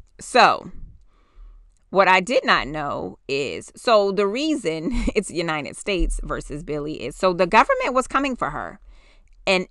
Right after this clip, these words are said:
any way that they could. They were looking to set her up at all costs because of her song, Strange Fruit. It was a song, um,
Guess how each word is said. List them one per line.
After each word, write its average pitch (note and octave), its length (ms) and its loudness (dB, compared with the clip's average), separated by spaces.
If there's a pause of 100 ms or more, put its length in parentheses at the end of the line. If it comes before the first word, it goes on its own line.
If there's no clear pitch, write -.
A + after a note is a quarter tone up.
any A3 300 2
way G3 240 4
that F3 140 -2
they D#3+ 160 0
could. D#3 300 -4
They E3 140 2
were D#3+ 140 -4
looking D#3+ 300 -6
to D#3 160 -8
set - 260 -2
her D#3+ 240 -4
up A#3 260 6
at D3 220 -4
all D#3+ 240 2
costs C#3 440 -6
because F#3+ 460 -4
of E3 200 -4
her D#3 160 -6
song, D3 360 -8
Strange D3 480 -8
Fruit. - 360 -10 (400)
It - 80 -8
was D3+ 200 -6
a D3 60 -6
song, D#3 880 2 (160)
um, C#3+ 680 -6